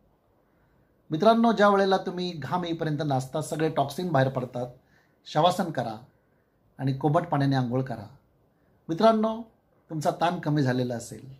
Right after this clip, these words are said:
मित्रांनो, झोप व्यवस्थित घ्या. झोपेचा आणि ताणाचा महत्त्वाचा संबंध आहे,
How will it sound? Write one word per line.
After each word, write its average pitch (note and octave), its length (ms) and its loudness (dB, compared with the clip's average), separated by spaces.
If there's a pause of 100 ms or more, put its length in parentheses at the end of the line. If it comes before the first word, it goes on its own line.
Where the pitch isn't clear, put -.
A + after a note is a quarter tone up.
(880)
मित्रांनो, A#3 520 4
झोप F3+ 300 2
व्यवस्थित F3 340 0
घ्या. A2+ 240 -8 (1400)
झोपेचा A3+ 360 4
आणि F#3 120 2
ताणाचा E3 460 -2
महत्त्वाचा D3+ 440 -4
संबंध C3 420 -2
आहे, A2 340 -10